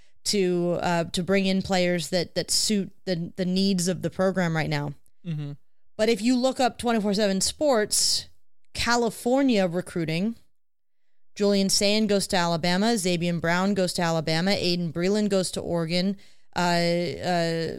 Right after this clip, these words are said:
Speaker 1: Vili Muasa goes to Notre Dame, Brandon Baker goes to Texas, Nate Frazier goes to Georgia,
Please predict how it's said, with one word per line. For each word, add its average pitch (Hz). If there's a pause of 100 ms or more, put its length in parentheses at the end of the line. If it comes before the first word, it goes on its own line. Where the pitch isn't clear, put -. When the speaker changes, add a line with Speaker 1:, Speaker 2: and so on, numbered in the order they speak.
(200)
Speaker 1:
Vili 190
Muasa 190
goes 185
to 196
Notre 170
Dame, 165
Brandon 180
Baker 190
goes 190
to -
Texas, 170
Nate 175
Frazier 190
goes 196
to 190
Georgia, 165